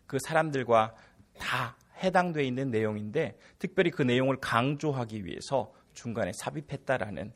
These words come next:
그러한 이야기가 있었습니다. 그래서 오늘 우리는 한번 아브라함의 이야기를 쭉 한번 먼저 살펴보고 나서요. 그리고 아브라함이 그토록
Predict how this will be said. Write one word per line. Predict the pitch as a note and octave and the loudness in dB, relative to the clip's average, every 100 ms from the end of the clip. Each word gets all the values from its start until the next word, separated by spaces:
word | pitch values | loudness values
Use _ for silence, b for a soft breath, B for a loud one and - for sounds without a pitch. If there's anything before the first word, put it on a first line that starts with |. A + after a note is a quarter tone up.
| _ | _
그러한 | - A2 G#2+ A#2 | -6 -4 -4 -6
이야기가 | A#2 A#2 A#2+ G2 | -4 -4 -6 -12
있었습니다. | F#2 G#2+ - - - - _ _ _ B B B B B B B B B B B | -12 -12 -12 -16 -16 -20 _ _ _ B B B B B B B B B B B
그래서 | - F3+ G3 | 4 8 10
오늘 | G3 G#3 | 8 8
우리는 | F3+ F3+ F#3+ G3 D#3+ | 6 4 6 6 4
한번 | C3+ E3 D#3 D#3 | -2 0 6 6
아브라함의 | C3+ A2 D#3+ E3 E3+ D#3+ | 6 4 8 8 8 4
이야기를 | C#3+ C3+ C3+ C#3 | 4 4 0 0
쭉 | E3 D#3+ | -2 -4
한번 | E3 D#3 | -2 0
먼저 | C3 B2 | 0 0
살펴보고 | B2+ F#3 F#3 F3+ D3 C#3+ C#3+ | 0 2 0 0 -2 -2 0
나서요. | G#2 F#2 A2 C3 G2 - _ _ | -2 0 2 2 0 -14 _ _
그리고 | C3 B2+ | -6 -2
아브라함이 | A#2 A#2+ C#3+ D3+ D3 C#3+ C#3 | 2 2 4 6 6 4 -2
그토록 | - - D3 C#3+ - - | -8 -6 4 6 6 0